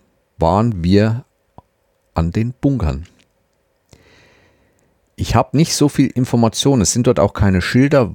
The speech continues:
um was es sich handelt. Ich weiß nur, dass es auch aus Adolfs Zeiten war und das war ein Testgelände. Auch damals ist dieser, dieses Erbsland, äh, in Vergessenheit geraten durch diesen ganzen Krieg. Vielleicht auch gut so.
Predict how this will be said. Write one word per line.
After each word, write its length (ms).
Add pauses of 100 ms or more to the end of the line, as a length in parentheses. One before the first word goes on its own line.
(100)
um 200
was 180
es 100
sich 220
handelt. 480 (880)
Ich 260
weiß 320
nur, 180
dass 220
es 200
auch 300
aus 440
Adolfs 360
Zeiten 400
war 260 (520)
und 220
das 180
war 140
ein 80
Testgelände. 720 (540)
Auch 200
damals 640
ist 260
dieser, 240 (380)
dieses 280
Erbsland, 760
äh, 180
in 140
Vergessenheit 580
geraten 480 (680)
durch 180
diesen 260
ganzen 380
Krieg. 440 (260)
Vielleicht 340
auch 180
gut 200
so. 260